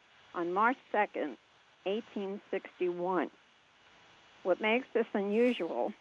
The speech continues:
is that it was the only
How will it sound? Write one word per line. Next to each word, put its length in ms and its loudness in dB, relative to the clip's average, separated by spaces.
is 200 2
that 300 2
it 140 0
was 200 2
the 220 -2
only 720 2